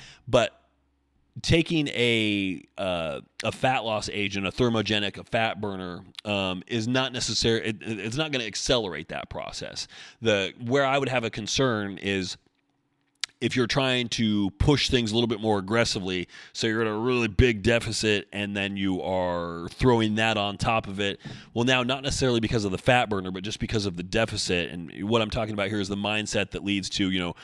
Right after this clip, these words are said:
okay, more is more. So more deficit, more cardio. Now you're putting yourself at a greater risk for muscle loss, but it has nothing to do specifically with just the fat burner. So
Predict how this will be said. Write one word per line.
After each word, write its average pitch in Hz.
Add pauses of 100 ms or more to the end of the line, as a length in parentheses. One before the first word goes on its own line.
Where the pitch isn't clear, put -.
(100)
okay, -
more 107
is 95
more. 98
So 95
more 107
deficit, 104
more 104
cardio. 95 (320)
Now 135
you're 127
putting 113
yourself 101
at 98
a 95
greater 98
risk 92
for -
muscle 95
loss, 87
but 113
it 104
has 123
nothing 131
to 107
do 110
specifically 101
with 90
just 90
the 71
fat 80
burner. -
So 92